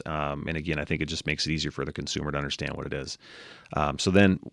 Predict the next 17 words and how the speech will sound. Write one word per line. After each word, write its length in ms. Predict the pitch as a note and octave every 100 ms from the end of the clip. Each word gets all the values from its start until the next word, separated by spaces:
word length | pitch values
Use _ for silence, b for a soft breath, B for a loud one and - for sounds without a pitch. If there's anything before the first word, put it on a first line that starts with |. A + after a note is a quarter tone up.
| -
once 300 | G2 G#2 G#2+
you 60 |
move 200 | F#2+ F#2
up 160 | F#2 -
from 160 | E2
that, 340 | E2 E2 D#2+ -
you 100 | F2+
go 260 | F2 E2
into 180 | E2 -
the 100 | E2
Pella 320 | - F#2 E2+
Reserve 500 | D#2+ D2+ D#2+ D2+ D2+
line. 380 | D#2 D2 D2 D#2
So 260 | - - E2+
they've 180 | E2 E2
actually 300 | G2 - F2
gotten, 600 | D2+ F#2 E2 D#2+ D2+